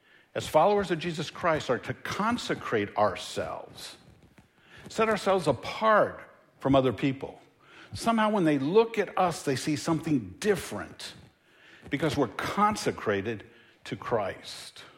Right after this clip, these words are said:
When we come to the book of Daniel, we've seen how it's unfolded,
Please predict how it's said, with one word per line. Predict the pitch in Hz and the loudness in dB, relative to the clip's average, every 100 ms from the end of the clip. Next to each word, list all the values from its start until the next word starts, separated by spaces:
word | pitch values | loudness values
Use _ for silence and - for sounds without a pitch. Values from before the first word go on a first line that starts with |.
| _ _ _ _ _ _ _ _ _ _ - - - | _ _ _ _ _ _ _ _ _ _ -20 -18 -2
When | - | 0
we | - | 2
come | 208 | 2
to | 214 | 2
the | 196 | 2
book | 190 196 | 2 2
of | 165 | 2
Daniel, | 120 101 104 123 143 - - _ - - - - | 2 2 0 -2 -4 -14 -20 _ -20 -20 -20 -6
we've | 139 | -4
seen | - 185 | -2 0
how | 165 160 | 4 4
it's | 135 | 4
unfolded, | 147 127 - 190 175 92 | 4 4 4 4 4 0